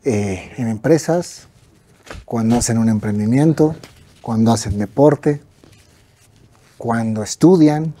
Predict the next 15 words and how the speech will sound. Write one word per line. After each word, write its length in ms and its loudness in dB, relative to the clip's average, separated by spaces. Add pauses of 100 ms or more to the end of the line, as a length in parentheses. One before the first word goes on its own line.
(1000)
cuando 320 -6
todo 200 4
el 60 6
mundo 460 2
se 280 -12 (520)
habla 340 4
de 140 -2
todo, 500 2 (320)
creyendo 480 0
que 140 -6
a 80 -2
todos 340 -4
les 140 -4
regalan 420 -2
todo. 320 -4